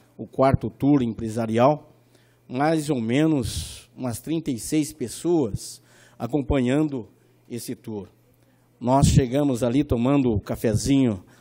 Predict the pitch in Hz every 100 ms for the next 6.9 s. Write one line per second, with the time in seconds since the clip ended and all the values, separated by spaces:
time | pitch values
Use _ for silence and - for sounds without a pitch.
0 | _ - 123 110 110 131 156 - _ _
1 | _ _ _ - 110 117 135 139 127 _
2 | _ _ _ 110 113 110 110 107 104 104
3 | 101 - _ 117 123 127 117 - 143 151
4 | 123 95 - 120 135 120 127 - - 175
5 | 170 147 - _ _ _ _ _ _ _
6 | _ 117 - 147 165 156 120 -